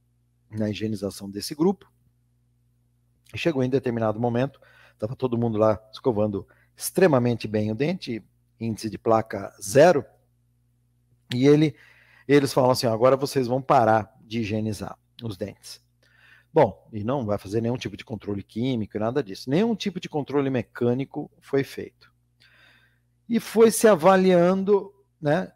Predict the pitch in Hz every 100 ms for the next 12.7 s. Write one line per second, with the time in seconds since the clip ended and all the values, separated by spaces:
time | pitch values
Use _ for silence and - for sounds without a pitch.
0 | _ 135 131 127 135 147 - 247 214 233
1 | 175 202 208 208 _ 156 165 156 160 160
2 | 156 123 107 127 - 147 143 175 - -
3 | _ _ 110 127 - _ _ _ _ _
4 | _ _ _ - 269 - 202 110 131 113
5 | 117 107 110 - 110 - 101 101 - _
6 | 247 233 202 - - - 214 139 - 113
7 | 98 151 - 120 104 - - _ _ _
8 | _ _ _ - 156 - 226 277 254 214
9 | 180 147 - 110 92 - _ _ - 131
10 | 156 175 226 208 - 139 107 107 - 107
11 | - 107 104 104 98 120 113 101 101 98
12 | 101 95 - 147 113 92